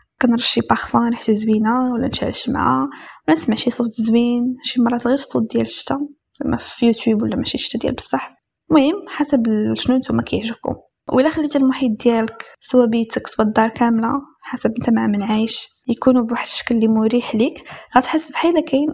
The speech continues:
برفقه شي شخص واحد اخر اللي كالم ما كيهضرش ومريح، واهم حاجه كيونسك وما كيحكمش عليك. ماشي كاملين طبعا، عندنا بلايص خاصين بينا، كاين اللي كيبارطاجي بيتو مع شي حد اخر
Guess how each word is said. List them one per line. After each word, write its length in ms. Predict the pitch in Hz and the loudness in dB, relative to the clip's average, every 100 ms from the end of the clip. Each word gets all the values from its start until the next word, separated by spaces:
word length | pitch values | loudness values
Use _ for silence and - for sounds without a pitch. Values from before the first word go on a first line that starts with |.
| - | 0
برفقه 320 | 247 262 - - | 2 2 -2 -4
شي 120 | - | 0
شخص 300 | 247 254 - | 0 -2 -6
واحد 200 | - 226 | -8 2
اخر 400 | 247 254 269 294 - - - - | 2 2 -2 -4 -8 -16 -14 -8
اللي 160 | 262 - | -6 2
كالم 480 | 277 285 277 277 285 - | 2 4 2 2 0 -2
ما 80 | - - | -6 -2
كيهضرش 720 | 226 208 269 - - - - 240 | 0 2 2 0 -8 -8 -2 2
ومريح، 540 | 233 240 277 285 - - - - - | 2 2 0 -2 -8 -16 -18 -18 -6
واهم 400 | - 247 269 320 | 2 4 4 2
حاجه 280 | 320 240 226 | 2 2 0
كيونسك 640 | 233 233 240 247 - 277 | 2 2 2 0 -2 0
وما 100 | 226 | 0
كيحكمش 500 | 226 226 - 233 - | 0 -2 2 0 2
عليك. 360 | - 131 - - _ 262 | -2 -4 -8 -20 _ 2
ماشي 200 | 269 392 | 2 2
كاملين 340 | 330 302 269 | 2 4 4
طبعا، 280 | 254 226 220 | 2 2 0
عندنا 180 | 214 240 | 0 0
بلايص 280 | 247 247 | 0 -2
خاصين 420 | - 269 262 247 214 | 0 -2 2 2 2
بينا، 280 | 220 247 | 2 2
كاين 220 | 302 240 226 | 0 0 0
اللي 80 | |
كيبارطاجي 560 | 226 226 233 240 240 233 | 0 0 0 0 2 2
بيتو 240 | 214 - | 0 0
مع 100 | 208 | 0
شي 120 | 220 - | 0 -2
حد 220 | 240 - | -2 0
اخر 460 | - - 285 311 | 2 4 2 2